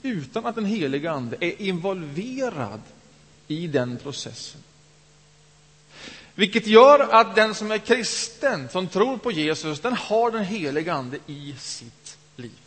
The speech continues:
Är du kristen, då har du den helige ande i ditt liv. Det har vi sagt de två föregående föredragen. Och där är liksom ansatsen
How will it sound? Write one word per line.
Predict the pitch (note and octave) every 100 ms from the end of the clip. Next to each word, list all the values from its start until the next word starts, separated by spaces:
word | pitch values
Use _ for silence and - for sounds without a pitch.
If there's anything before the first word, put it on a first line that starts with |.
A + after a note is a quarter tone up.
| - _ - - - - - _ _ _ -
Är | D3
du |
kristen, | D3 F#3+ - - G#3 G3 - - - -
då | D#3
har | A#2 D#3 F3+
du | D3+ C3
den | C3+
helige | B2+ A#2+ A3+ A3 G#3+ G#3
ande | D#3 A#2+ B2 B2+ - - - -
i | D#3 D3 C#3+ B2+
ditt | B2+ B2 A#2 - - - _ -
liv. | - F3+ A#2 G#2+ - - _ _ _ _ _ _ _ _ _ - - -
Det | F#3
har |
vi | A3
sagt | G#3+ G3+ G#3+
de | G3
två | - E3+ E3
föregående | - D#3+ C#3 C#3+ C#3+ D3 D3 C#3 - - -
föredragen. | - - E3+ C#3+ D3 G3 G3+ C#3+ B2 A#2+ A2+ - - - - - -
Och | F#3
där | A3+ B3
är | G#3+
liksom | F3+ G3+
ansatsen | G#3 E3 - G#3+ G3 - F#3+ C3+ B2+